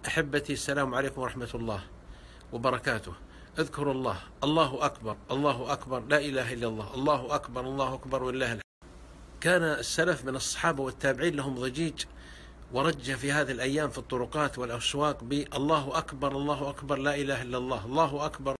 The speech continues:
الله أكبر، الله أكبر، لا إله إلا الله، الله أكبر، الله أكبر، ولله الحمد، الله أكبر كبيرا والحمد لله كثيرا وسبحان الله بكرة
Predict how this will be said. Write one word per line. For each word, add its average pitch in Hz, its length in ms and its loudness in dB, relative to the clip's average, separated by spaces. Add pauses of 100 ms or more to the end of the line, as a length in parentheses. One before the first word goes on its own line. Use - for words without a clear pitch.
(680)
الله 156 420 4
أكبر، 151 260 0
الله 147 420 2
أكبر، 143 240 -2
لا 139 200 0
إله 139 260 2
إلا 135 120 -2
الله، 135 360 2
الله 143 420 2
أكبر، 139 380 -2
الله 147 300 0
أكبر، 139 280 0
ولله 135 240 0
الحمد، 135 360 0 (600)
الله 175 360 4
أكبر 160 300 4
كبيرا 156 400 2
والحمد 143 440 0
لله 147 180 2
كثيرا 139 380 0
وسبحان 127 400 0
الله 135 260 0
بكرة 135 580 -2